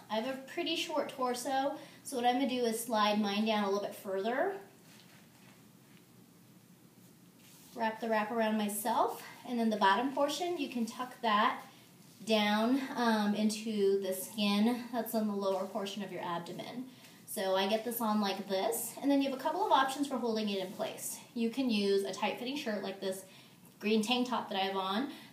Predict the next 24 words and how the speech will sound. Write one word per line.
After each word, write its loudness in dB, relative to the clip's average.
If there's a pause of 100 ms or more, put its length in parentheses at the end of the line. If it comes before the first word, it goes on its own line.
That 4
can -2
keep -8
the 0
wrap 4
in 0
place, 0 (180)
um, -2
as -8
long 0
as 0
it's -6
not -2
sliding -4
around, -2
it -4
does -4
its -8
purpose. -6 (400)
You 0
can 4
use 2
plastic -4
wrap, 0